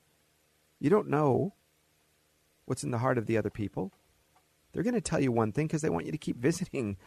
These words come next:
They're gonna tell you one thing 'cause they want you to not neglect them. But when it's all said and done, the trust that the attorney has in their hand is usually the one that wins.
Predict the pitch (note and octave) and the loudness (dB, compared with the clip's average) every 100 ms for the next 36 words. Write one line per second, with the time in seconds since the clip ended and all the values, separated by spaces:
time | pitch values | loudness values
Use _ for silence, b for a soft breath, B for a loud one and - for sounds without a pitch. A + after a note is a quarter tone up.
0 | B - F3+ D4+ D4+ E3+ C#3+ B2 B2 C#3 | B -4 2 2 4 4 4 6 4 2
1 | A#3+ G3 - C3+ - C3+ C3+ C#3+ - - | 2 2 2 0 2 2 2 2 -2 -12
2 | b b B2+ A#2+ A#2+ E3+ - - - - | b b -2 2 2 0 -2 -6 -8 -12
3 | _ _ _ _ _ _ _ - B2 C#3+ | _ _ _ _ _ _ _ 2 6 8
4 | C#3+ C#3 D#3+ F#3 G3 E3+ D3 E3 A#2+ A2+ | 8 6 4 4 0 2 4 4 4 2
5 | A#2+ - D3+ - - _ _ - B2 B2 | -2 0 0 -2 -12 _ _ -10 0 0
6 | - C#3 D3 C3+ C3+ B2+ A#2 A2 D3+ A2+ | 2 0 0 2 2 0 0 0 0 -2
7 | A2+ - _ _ _ _ _ _ _ _ | -4 -10 _ _ _ _ _ _ _ _
8 | A2 A#2 F#3 D#3 B2 A#2 A#2 A2+ - D3 | -2 2 2 2 2 2 2 0 0 0
9 | B2+ C#2+ | 0 -4